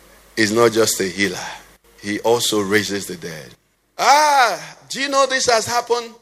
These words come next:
He said, "Hold your peace." That was what the woman that, uh, Elisha, "Hold your peace, woman." Tonight we are coming to our God to say, "We have heard many things,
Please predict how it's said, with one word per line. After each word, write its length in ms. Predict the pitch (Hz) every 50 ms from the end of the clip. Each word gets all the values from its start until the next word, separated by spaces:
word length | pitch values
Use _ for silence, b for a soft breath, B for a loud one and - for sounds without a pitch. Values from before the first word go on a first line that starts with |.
| _ _ _ _ _ _ _ _ _
He 60 | - -
said, 200 | - 190 190 170
"Hold 300 | 143 165 202 214 202 147
your 160 | 143 127 120
peace." 580 | - - 131 101 82 - - - - - - - _ _ _ _ _ _ _ _ - -
That 80 | 131
was 140 | 151 151 127
what 160 | 135 139 131
the 100 | - 107
woman 360 | 113 120 127 131 127 131 131 120
that, 160 | 113 110 107
uh, 260 | 107 104 104 98 95 - - - - - -
Elisha, 480 | 98 104 117 123 123 - - 117 90 92 - - _ _ _ _ _ _ _ _ _ _ _ _
"Hold 220 | - 277 330 339 311
your 140 | 277 262 247
peace, 300 | - 277 277 247 214 -
woman." 420 | 233 233 220 220 208 - - 180 - - _ _ _ _ _ _ _ _ _ _ _ _ -
Tonight 540 | - 220 247 269 294 302 320 311 302 - -
we 80 | 233 226
are 100 | 214 208
coming 360 | - - 214 220 220 214 208
to 120 | - 190 180
our 120 | 156 147
God 360 | 127 135 131 120 90 71 53 - - _ _ _ _ _ _ _ _ _ _ _ _ _ _
to 100 | - 131
say, 180 | - - 175 185
"We 160 | 165 160 180
have 140 | 180 170 156
heard 480 | 135 113 113 131 165 202 226 220 170
many 340 | 160 170 170 175 170 165 165
things, 760 | 165 - - - 110 - - - - - - - - - -